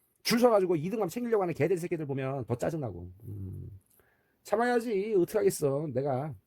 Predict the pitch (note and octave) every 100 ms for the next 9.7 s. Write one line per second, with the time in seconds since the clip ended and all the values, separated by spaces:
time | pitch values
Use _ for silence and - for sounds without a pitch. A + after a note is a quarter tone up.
0 | - G#2 F#2+ F#2 G2 F#2 - _ _ _
1 | _ _ - F#3+ F#3+ F#3+ G3+ D3 G#3 G#3
2 | G#3+ G3+ F3 F3+ A#3 A3+ - F#3 F3 -
3 | - G#2 - B2 D#3 D#3+ C#3+ F3 D#3+ D3+
4 | C#3 C#3 B2+ C3 C3 B2 - C3 E3 D3+
5 | - C3+ A#2+ F3 B3+ - - - - -
6 | _ _ - - _ _ _ _ _ _
7 | _ - - - D#3+ F3 E3+ D#3 D#3 D#3+
8 | F#2 D#2 _ _ _ _ _ _ - A3+
9 | G3 C3 C#3 G#2+ - - -